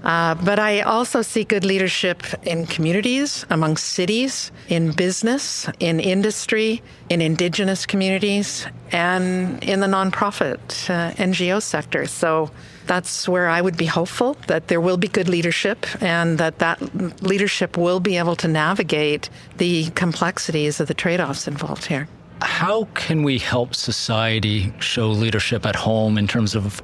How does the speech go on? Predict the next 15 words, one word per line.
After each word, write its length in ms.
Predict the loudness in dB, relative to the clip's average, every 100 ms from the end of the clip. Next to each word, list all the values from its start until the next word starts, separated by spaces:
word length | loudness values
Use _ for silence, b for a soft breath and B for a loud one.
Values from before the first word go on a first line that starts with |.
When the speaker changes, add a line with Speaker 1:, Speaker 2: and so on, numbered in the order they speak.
| 0
Speaker 2:
all 180 | 2 4
of 60 |
our 100 | 4
own 200 | 4 4
activities? 680 | 2 0 0 2 2 0 0
Because 300 | -2 -2 0
many 200 | 0 0
people 320 | 0 2 2
see 440 | 0 0 0 0 -2 B B B
the 60 | -8
price 260 | -2 0
of 120 | 0 0
gas 600 | 2 4 4 2 0 -2
or 80 |
the 120 | -4